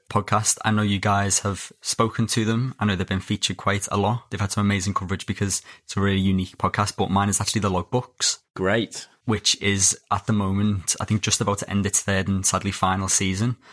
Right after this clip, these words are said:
Speaker 1: Just kind of summary for anyone that unfortunately hasn't come across that yet. Um, it is working with L G B T Switchboard and their physical logbooks that they used to document calls with to their, um, to their call centre.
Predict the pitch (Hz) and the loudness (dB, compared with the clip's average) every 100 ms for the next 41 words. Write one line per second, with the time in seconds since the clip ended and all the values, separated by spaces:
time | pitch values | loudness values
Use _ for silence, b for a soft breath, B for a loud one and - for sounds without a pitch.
0 | B B B B 113 - 107 104 101 - | B B B B 0 2 2 2 0 -4
1 | - - 107 101 101 - 98 95 98 90 | -2 2 2 2 2 0 2 2 2 0
2 | - 113 107 110 - 110 110 117 131 123 | -2 -4 0 0 2 2 2 2 2 2
3 | 123 139 165 165 - - - 110 107 104 | 0 2 2 0 -2 -6 0 2 4 2
4 | 104 107 - 113 107 101 - B B B | 0 -2 0 2 4 2 0 B B B
5 | B - - 117 117 123 113 107 104 98 | B -14 0 2 2 2 0 0 0 0
6 | 104 110 - 104 - 110 113 127 120 _ | 0 2 2 0 -2 -2 0 -2 -10 _
7 | 104 101 95 101 101 101 95 - - - | 0 0 2 2 2 2 0 -4 -12 -4
8 | 113 101 - 101 95 95 95 - 101 98 | -2 0 0 0 0 -2 -4 -2 2 2
9 | 95 92 - 104 98 - 104 92 98 92 | 2 0 0 0 -2 0 -2 0 -2 -2
10 | - 104 - 101 101 95 95 98 95 95 | -2 -2 -2 0 2 0 -2 -2 0 0
11 | 95 104 - 101 - 101 98 110 | -2 -4 -2 -2 0 -2 0 -2